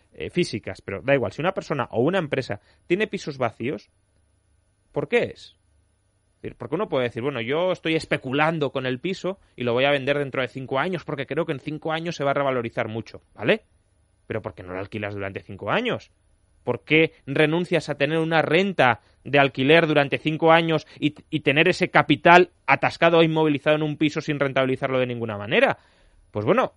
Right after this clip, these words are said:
básicamente el motivo por el que la gente no saca más pisos en alquiler, aunque sea a corto plazo, eh, para obtener una renta mientras esté especulando, entre comillas, para vender el piso más caro en el futuro,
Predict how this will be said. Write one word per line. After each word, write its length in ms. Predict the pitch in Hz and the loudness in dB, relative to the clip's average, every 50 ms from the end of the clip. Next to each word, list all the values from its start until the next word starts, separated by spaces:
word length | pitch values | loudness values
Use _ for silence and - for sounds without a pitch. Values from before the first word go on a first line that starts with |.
| _ _ | _ _
básicamente 640 | - 123 120 127 127 - - 233 208 190 196 202 269 | -12 -4 -4 -2 -2 0 2 2 2 2 2 2 2
el 80 | 269 226 | 2 2
motivo 380 | 165 135 123 - 151 220 247 | 0 -2 0 2 4 4 4
por 120 | 247 233 175 | 4 4 2
el 140 | 147 120 - | 2 2 0
que 120 | - 120 | -2 -2
la 140 | 113 107 - | -2 -2 -2
gente 320 | - 143 185 202 240 202 | -4 -6 -6 -4 -4 -2
no 160 | 147 147 151 | -2 -2 -4
saca 340 | - - 180 214 - 233 175 | -2 0 0 0 2 0 0
más 200 | 120 117 117 - | 0 0 -6 -6
pisos 280 | - 147 131 156 135 143 | -8 -8 -8 -8 -10 -8
en 100 | 143 143 | -4 -2
alquiler, 420 | 139 139 - - 131 151 202 226 | -2 -2 -2 -2 0 0 2 2
aunque 180 | 196 127 - 113 | 0 0 -2 -6
sea 180 | - - 131 | -2 0 -2
a 80 | 135 131 | -2 0
corto 300 | - 143 127 - 139 131 | -2 -4 -2 0 -2 -2
plazo, 420 | - 165 196 233 226 - 147 110 - - - - _ _ _ | 2 2 2 2 4 2 0 0 0 -6 -16 -20 _ _ _
eh, 120 | - 247 | -14 -6
para 180 | - 135 120 117 | 0 0 0 0
obtener 240 | 110 - 101 113 131 | 0 -2 -2 -2 0
una 180 | 156 175 170 | 4 4 4
renta 320 | - - 208 233 - 180 151 | 4 4 2 2 2 2 2
mientras 340 | 131 131 120 - 113 - 107 | 2 0 -4 -6 -8 -10 -10
esté 360 | - - 160 175 190 - - | -4 2 2 2 2 2 -4
especulando, 640 | 156 - - 135 117 - 117 107 104 123 170 196 190 | -6 -4 -4 -4 -4 -4 -4 -2 0 0 0 -2 -4
entre 220 | 147 113 - 117 - | -6 -6 -6 -6 -6
comillas, 480 | - 107 117 147 170 196 156 - - _ _ - _ | -6 -8 -6 0 2 2 2 2 0 _ _ -16 _
para 180 | - 113 110 107 | -2 -2 0 0
vender 240 | 104 104 110 120 135 | 0 0 0 0 2
el 80 | 139 | 2
piso 180 | - 151 147 151 | 0 -2 -4 -2
más 160 | 147 143 - | -4 -4 -2
caro 180 | - 151 147 147 | 0 0 0 0
en 60 | 147 | -2
el 60 | 147 | -2
futuro, 480 | 151 160 165 202 214 214 247 269 - | -4 -4 -2 0 4 4 4 2 0